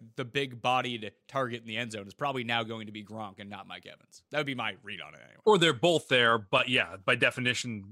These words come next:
Speaker 2: Evans will lose a little bit of the, of the, uh,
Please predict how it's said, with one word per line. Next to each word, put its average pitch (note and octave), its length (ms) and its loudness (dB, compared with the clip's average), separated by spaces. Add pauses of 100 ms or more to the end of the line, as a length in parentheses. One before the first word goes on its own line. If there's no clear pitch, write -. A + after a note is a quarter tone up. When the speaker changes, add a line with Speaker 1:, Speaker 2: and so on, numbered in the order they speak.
(440)
Speaker 2:
Evans B2 240 0
will B2+ 160 0
lose B2+ 160 0
a A#2 60 2
little C3 340 2
bit A#2 180 2
of G#2 140 0
the, G#2 260 -4
of A2+ 180 0
the, G#2 240 -4 (120)
uh, A#2+ 100 0